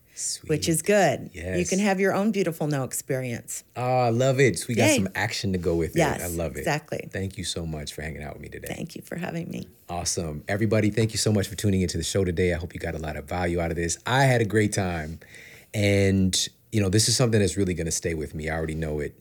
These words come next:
Speaker 2: And I just kinda got obsessed a little bit when I started to read the book, and it started to kind of, um, invade other areas of my life. I found myself, I literally was sitting outside, just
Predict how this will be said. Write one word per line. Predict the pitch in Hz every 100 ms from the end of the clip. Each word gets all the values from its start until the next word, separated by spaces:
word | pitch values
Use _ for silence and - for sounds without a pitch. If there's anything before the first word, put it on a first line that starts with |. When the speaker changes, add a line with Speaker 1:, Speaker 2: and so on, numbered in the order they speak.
| _
Speaker 2:
And | 92 87 85 82 - - - - - _ - -
I | - 123
just | 117 135
kinda | 147 139
got | 131 120 113 -
obsessed | 95 - - 113 113
a | 95
little | 90 82
bit | 85
when | 85
I | 87
started | - 101
to | -
read | 95 98
the | 90
book, | 76 110 117 - - - - _
and | 101 101 92
it | 90 80
started | - 104 101
to | - 98
kind | 101 92
of, | 90 82 87
um, | 80 76 73 76 -
invade | 92 101 104
other | 98 92
areas | 101 101 95
of | 92
my | 87
life. | 90 95 101
I | 87
found | - 95 92
myself, | 87 98 90
I |
literally | 87 98 101 95
was | 87 -
sitting | 90 90
outside, | 80 - 90 82 80
just | 78 -